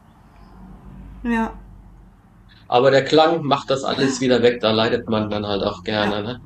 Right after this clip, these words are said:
Speaker 2: <laughs> Wenn man dafür diesen schönen pastoralen Klang hat.
Speaker 1: Ja, ja, ja.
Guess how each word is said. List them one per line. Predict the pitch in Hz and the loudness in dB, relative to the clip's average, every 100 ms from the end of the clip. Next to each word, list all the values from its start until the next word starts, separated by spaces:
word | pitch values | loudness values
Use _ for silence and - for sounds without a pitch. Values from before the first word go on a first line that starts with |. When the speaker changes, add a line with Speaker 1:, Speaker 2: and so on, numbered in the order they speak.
| - | -20
Speaker 2:
<laughs> | - - | -20 2
Wenn | 160 143 185 170 151 135 | 2 4 4 4 2 2
man | 135 131 | 4 4
dafür | 120 123 | 2 0
diesen | 117 117 113 | -2 -4 -8
schönen | - - - - - - - - - 214 - 226 | -6 -6 -6 -10 -12 -12 -12 -14 -10 -10 -6 -6
pastoralen | 107 113 104 101 98 | -4 -2 0 0 -2
Klang | - 104 107 | -4 -4 0
hat. | 104 95 - 226 | 0 0 -4 -2
Speaker 1:
Ja, | 226 220 208 240 - _ | 0 2 0 -4 -12 _
ja, | 247 214 | -4 -2
ja. | 202 196 | 0 -2